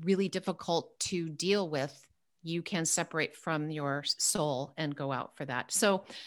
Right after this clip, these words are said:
big life changes, also addictions. And Jude also touched on addictions.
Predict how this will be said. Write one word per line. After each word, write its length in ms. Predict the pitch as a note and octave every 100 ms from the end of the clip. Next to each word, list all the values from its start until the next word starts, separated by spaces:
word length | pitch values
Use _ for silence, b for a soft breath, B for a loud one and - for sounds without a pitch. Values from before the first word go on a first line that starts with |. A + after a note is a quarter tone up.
| B
big 140 | A#3+ A#3
life 240 | G3+ G3+
changes, 400 | - E3+ D3+ D#3
also 560 | G3 A3+ - B3+ A#3 -
addictions. 540 | G#3 F#3 - C#3+ D3
And 160 | D#3 D#3+
Jude 220 | F#3 F#3
also 340 | F3 F3+ G3
touched 380 | F3+ - F#3+ - -
on 160 | E3
addictions. 600 | D#3 E3+ E3 - B2+ C3+